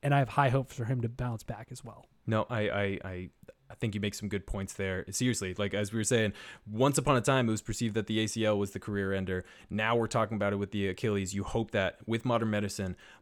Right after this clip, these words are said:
Speaker 2: both of those move to absolutely, that's, there's some recovery time, uh, and it's certainly not a, a injury to take lightly, but there's absolutely more and more light at the end of the tunnel there. So, so with that said, we've gone over three different,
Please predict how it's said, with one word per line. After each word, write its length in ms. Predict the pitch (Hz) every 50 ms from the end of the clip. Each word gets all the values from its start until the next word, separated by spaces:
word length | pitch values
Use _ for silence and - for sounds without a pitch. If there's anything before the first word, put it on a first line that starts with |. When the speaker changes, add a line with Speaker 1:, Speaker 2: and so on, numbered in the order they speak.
| _
Speaker 2:
both 180 | - 123 139 143
of 100 | 147 127
those 180 | 127 123 117 107
move 220 | 113 113 120 110 -
to 180 | - 113 107 - -
absolutely, 420 | 127 143 151 - 180 160 - 127
that's, 240 | 113 110 110 - - -
there's 280 | 117 107 120 120 -
some 100 | - 139
recovery 400 | 127 123 - 165 156 170 156 120
time, 380 | - 120 107 104 101 101 104 - - -
uh, 340 | 101 101 98 92 92 92 90 -
and 120 | - 104 101
it's 100 | 98 -
certainly 300 | - 139 - 127 123 117
not 180 | 113 113 107 104
a, 500 | 101 101 95 - - 95 92 90 92 - -
a 60 | -
injury 280 | 117 120 110 117 107 104
to 100 | - 101
take 220 | - 120 101 -
lightly, 440 | 92 95 117 127 - 95 95 92 - - - - - -
but 160 | - 101 -
there's 260 | - 104 98 95 87 - -
absolutely 460 | 107 110 113 - - - 104 101 98
more 200 | 95 98 104 98
and 80 | 95 95
more 140 | 95 92 87
light 240 | 82 90 90 -
at 120 | - 90 -
the 80 | 87
end 100 | 82 82
of 60 | 80 -
the 80 | 80
tunnel 300 | - - - 80 82 78
there. 240 | - 78 71 - -
So, 280 | - - 107 95 87 - - - - - - -
so 100 | - 135
with 100 | 156 180
that 140 | - 147 -
said, 200 | - 139 110 92 104
we've 120 | 104 104
gone 160 | - 120 117
over 140 | 110 101 101
three 240 | 95 - 107 113 117
different, 400 | 110 110 - - 110 101 92 -